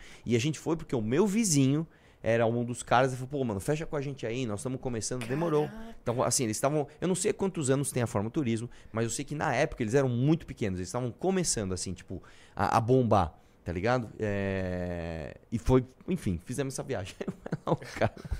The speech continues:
Speaker 1: com a sua mochila da Forma Turismo, armado de um capacete, e senta-lhe a porrada num terrorista muçulmano. É ou não é um herói, irmão?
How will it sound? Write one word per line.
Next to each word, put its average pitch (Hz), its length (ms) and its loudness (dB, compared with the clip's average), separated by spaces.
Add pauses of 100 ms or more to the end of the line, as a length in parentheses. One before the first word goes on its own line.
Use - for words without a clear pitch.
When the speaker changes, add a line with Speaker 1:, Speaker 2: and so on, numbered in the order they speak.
(460)
Speaker 1:
com 151 160 4
a 156 80 6
sua 131 340 2
mochila 180 720 2
da 151 140 4
Forma 123 380 4
Turismo, 107 520 -2 (760)
armado 190 640 8
de 139 140 8
um 170 80 12
capacete, - 960 8 (800)
e - 180 0 (160)
senta-lhe 254 1040 8
a 220 80 10
porrada 151 840 8
num 151 200 -2
terrorista 131 760 2
muçulmano. 107 640 -2 (840)
É 254 380 8
ou 196 220 8
não 180 280 8
é 175 380 8
um 165 180 6
herói, 117 380 8
irmão? 104 440 2